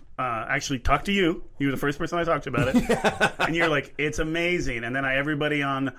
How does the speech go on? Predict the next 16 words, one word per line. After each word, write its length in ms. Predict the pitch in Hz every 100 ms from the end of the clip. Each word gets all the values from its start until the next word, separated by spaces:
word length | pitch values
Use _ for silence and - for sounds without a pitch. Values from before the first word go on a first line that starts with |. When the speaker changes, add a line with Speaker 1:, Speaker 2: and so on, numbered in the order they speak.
| -
Speaker 1:
the 200 | - 127
TikTok, 600 | 135 - 156 123 113 - - - -
Speaker 2:
Yeah. 240 | 120 113 110 -
Speaker 1:
uh, 440 | 135 123 117 135 -
talked 260 | 151 131
about 160 | 135 127
how 140 | 131
good 180 | 127 131
it 60 | 147
was. 380 | 156 170 170 - 156 165 -
Uh, 220 | 113 113
Straw 460 | - 131 131 127
Hat 280 | 127 123 123
Goofy, 420 | 127 131 143 143 147 -
that 180 | 123
dude. 200 | 127 131